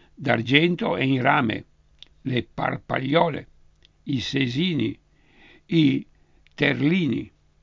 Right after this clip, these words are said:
mentre per le transazioni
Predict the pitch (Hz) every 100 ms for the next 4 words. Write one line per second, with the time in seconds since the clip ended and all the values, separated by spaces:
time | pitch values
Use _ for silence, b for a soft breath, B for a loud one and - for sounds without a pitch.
0 | _ _ _ _ _ - 208 180 139 139
1 | 160 151 139 160 143 143 165 143 143 127
2 | - 151 165 156 151 139